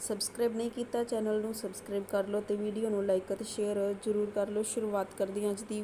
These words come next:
ਵੱਡੀ ਖਬਰ ਆ ਰਹੀ ਹੈ ਰਾਧਾ ਸੁਆਮੀ ਸਤਸੰਗ ਡੇਰਾ ਬਿਆਸ ਦੀ ਸੰਗਤ ਲਈ ਖੁਸ਼ਖਬਰੀ। ਰਾਧਾ ਸੁਆਮੀ ਸਤਸੰਗ ਡੇਰਾ ਬਿਆਸ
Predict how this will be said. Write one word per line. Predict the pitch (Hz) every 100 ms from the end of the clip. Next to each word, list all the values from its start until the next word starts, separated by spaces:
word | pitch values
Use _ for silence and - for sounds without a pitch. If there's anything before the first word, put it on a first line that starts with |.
| 196
ਵੱਡੀ | 185 202
ਖਬਰ | 220 220 220
ਆ | 208
ਰਹੀ | 214 226
ਹੈ | 247 262 - - -
ਰਾਧਾ | 214 208 233
ਸੁਆਮੀ | 220 226 220 233
ਸਤਸੰਗ | 240 214 - 226 214
ਡੇਰਾ | 214 214
ਬਿਆਸ | 208 208 208 -
ਦੀ | 220 220
ਸੰਗਤ | 226 214 208 208 220
ਲਈ | 214 208
ਖੁਸ਼ਖਬਰੀ। | 214 208 - 226 208 220 240
ਰਾਧਾ | 202 202
ਸੁਆਮੀ | 208 214 208 214 220
ਸਤਸੰਗ | 208 208 208 208
ਡੇਰਾ | 202 202 202
ਬਿਆਸ | 208 208